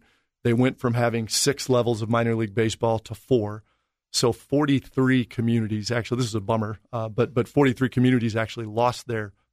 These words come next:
affiliated minor league baseball team. Major League Baseball came back in and helped those communities get a different version of baseball, independent or college wood bat or whatever. But that reboot, as part of that reboot, there were,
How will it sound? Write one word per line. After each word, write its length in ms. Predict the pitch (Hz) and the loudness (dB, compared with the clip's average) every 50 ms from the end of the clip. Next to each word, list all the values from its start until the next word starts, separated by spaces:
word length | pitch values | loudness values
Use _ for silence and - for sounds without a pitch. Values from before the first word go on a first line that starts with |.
| _ - | _ -10
affiliated 480 | - - 123 107 110 110 107 110 104 104 | -6 -4 -2 -2 -2 -2 -4 -6 -8 -6
minor 220 | 110 107 107 107 | -6 -6 -6 -8
league 160 | 107 107 95 | -12 -12 -10
baseball 340 | 101 110 104 95 - 110 104 101 | -8 -8 -8 -8 -6 -8 -8 -8
team. 300 | - 117 110 107 110 - _ _ _ _ _ _ _ _ _ _ _ | -8 -10 -10 -10 -12 -16 _ _ _ _ _ _ _ _ _ _ _
Major 220 | 131 143 156 139 165 | 2 2 4 4 4
League 160 | 147 139 120 | 2 4 4
Baseball 340 | 139 135 123 - 131 127 120 | 4 2 4 4 2 0 2
came 220 | - 135 131 127 | 2 0 2 4
back 220 | 127 123 113 - | 2 2 2 2
in 100 | 131 120 | 0 -2
and 100 | 110 104 | -2 -4
helped 340 | - - 127 120 - - - | -2 0 0 0 0 -2 -2
those 180 | - 123 117 - | -2 -2 -2 -2
communities 480 | - 117 123 120 120 117 110 113 107 | -2 -2 0 2 2 2 0 -2 -2
get 240 | - - 123 113 - - | 0 0 0 0 0 -4
a 60 | - 113 | -8 -4
different 380 | 98 127 120 - 135 143 135 | -2 -2 0 0 -2 -2 0
version 260 | 135 135 131 120 143 | 2 2 2 2 0
of 60 | 139 113 | 0 0
baseball, 520 | 139 139 131 - - 151 143 143 151 - _ | 0 0 -2 -2 -4 -4 -4 -4 -4 -6 _
independent 720 | - 127 117 123 123 - 127 123 123 117 127 123 127 - - | 0 0 0 0 0 0 0 2 2 2 0 0 -2 -6 -8
or 200 | 117 98 92 - _ _ _ _ _ _ _ - | -10 -10 -10 -14 _ _ _ _ _ _ _ -2
college 340 | - 127 131 127 120 104 | 0 2 2 2 2 2
wood 180 | 110 127 127 117 | 2 2 2 4
bat 200 | 123 120 120 117 | 2 2 2 2
or 60 | 104 | 0
whatever. 420 | 98 110 110 120 131 139 139 139 - _ _ _ _ _ _ _ _ _ _ _ | -2 0 0 2 2 2 0 -2 -4 _ _ _ _ _ _ _ _ _ _ _
But 260 | 120 131 117 101 - _ _ _ _ _ _ _ _ _ _ 110 | 4 4 4 4 0 _ _ _ _ _ _ _ _ _ _ _
that 200 | 107 135 139 - | 2 2 4 2
reboot, 580 | 131 123 120 135 147 147 104 120 117 110 110 - - _ _ - | 2 0 2 2 2 2 2 0 0 0 0 -2 -6 _ _ -2
as 160 | 123 120 - | 0 0 0
part 220 | - - 156 165 | 2 2 4 4
of 60 | 147 131 | 4 4
that 140 | 127 113 | 2 2
reboot, 460 | 107 113 117 113 101 104 113 110 127 - _ _ _ _ - | 0 -2 -2 -2 0 0 -2 -2 -2 -4 _ _ _ _ 0
there 180 | 117 117 113 | 2 2 4
were, 320 | 113 113 113 110 107 98 | 4 2 2 2 0 -2